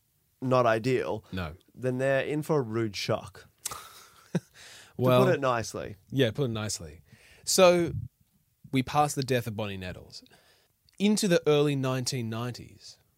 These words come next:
Speaker 2: Marshall Applewhite, he's leading the cult, and they're sustaining themselves by doing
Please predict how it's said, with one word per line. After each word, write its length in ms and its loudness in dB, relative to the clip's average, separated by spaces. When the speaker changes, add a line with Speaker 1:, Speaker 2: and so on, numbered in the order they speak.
Speaker 2:
Marshall 380 0
Applewhite, 520 -6
he's 160 -8
leading 280 4
the 80 0
cult, 400 -10
and 180 -4
they're 100 0
sustaining 800 0
themselves 760 -8
by 180 -4
doing 560 -2